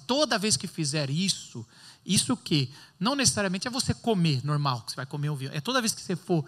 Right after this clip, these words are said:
ter esse tipo de banquete de celebração de Deus, você tá sinalizando o meu reino que chegou, né? Então, eles tinham esse negócio pra sinalizar a, a, o Éden. A palavra Éden,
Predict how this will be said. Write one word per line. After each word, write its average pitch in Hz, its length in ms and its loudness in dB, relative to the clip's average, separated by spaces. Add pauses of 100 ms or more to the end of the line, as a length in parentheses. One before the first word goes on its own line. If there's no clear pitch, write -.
(320)
ter 208 100 0
esse 233 260 2
tipo 240 340 -8
de 185 120 -4
banquete 151 560 -2
de 127 60 -6
celebração 135 680 -2
de 151 120 -2
Deus, 151 480 0 (260)
você 170 180 0
tá 185 140 -2
sinalizando 196 720 0
o 202 40 -2
meu 214 160 0
reino 160 500 0 (260)
que 180 140 0
chegou, 160 500 0
né? 151 240 2 (320)
Então, 196 220 2
eles 214 160 2
tinham 240 180 -4
esse - 160 -6
negócio 180 320 -4
pra 202 80 -2
sinalizar 208 920 0 (380)
a, 175 460 6
a, 170 600 6
o 220 160 0
Éden. 165 380 2 (260)
A - 80 -20
palavra 220 400 8
Éden, 170 440 2